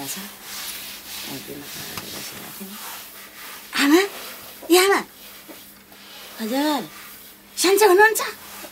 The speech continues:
मलाई हेर्न रहेछ अन्त। मलाई हेर्न रहेछ। त्यो त सन्चै हुनुहुन्छ? सन्चै हजुर, सन्चै भन्ने।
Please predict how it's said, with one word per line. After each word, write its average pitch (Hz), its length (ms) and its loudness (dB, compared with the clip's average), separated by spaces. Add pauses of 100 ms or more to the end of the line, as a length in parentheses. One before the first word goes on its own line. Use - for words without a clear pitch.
(300)
मलाई 254 300 6
हेर्न 196 200 2
रहेछ 233 240 0
अन्त। 285 180 -4 (3000)
मलाई 226 260 -2
हेर्न 165 240 0
रहेछ। 247 220 -2 (640)
त्यो 233 120 -2
त 233 80 -8 (200)
सन्चै 403 280 8
हुनुहुन्छ? 381 320 8 (1400)
सन्चै 269 520 4
हजुर, 175 520 -6
सन्चै - 480 -14 (720)
भन्ने। 135 320 -12